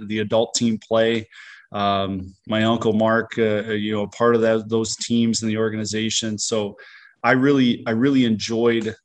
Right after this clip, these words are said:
that part of it. And Brad and, and Vicky and his family just do an outstanding job with, with the Walter Koch Scale, uh, Phil Scholarship. They do, uh, tons of fundraising for that. And,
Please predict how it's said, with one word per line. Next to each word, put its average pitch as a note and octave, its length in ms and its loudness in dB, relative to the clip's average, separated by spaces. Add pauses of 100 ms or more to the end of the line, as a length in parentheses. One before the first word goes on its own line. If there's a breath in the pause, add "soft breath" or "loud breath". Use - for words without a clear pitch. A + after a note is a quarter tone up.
(100)
that G#2 280 -4
part A2 240 -2
of G#2 100 -6
it. G#2 160 -4
And G#2 100 -6
Brad A#2 400 4
and, G2+ 320 -4
and G2 240 -6
Vicky A#2+ 360 2
and G#2 100 2
his G#2+ 180 2
family A2 380 0
just G#2 260 -4
do G#2+ 100 -2
an G2+ 100 -2
outstanding G#2+ 440 -2
job G#2+ 340 0
with, G#2 200 -4 (420 loud breath)
with G#2 160 -6
the G#2 80 0
Walter A2 300 6
Koch A2 240 2
Scale, - 320 -2 (160)
uh, G#2 240 4
Phil G2 420 2
Scholarship. B2+ 960 0
They G#2+ 120 0
do, G#2 380 -4 (340 loud breath)
uh, G2 300 -2
tons C3+ 380 2
of A#2+ 80 0
fundraising A#2+ 800 0
for A2 140 -4
that. G#2+ 500 0
And, F#2+ 280 -10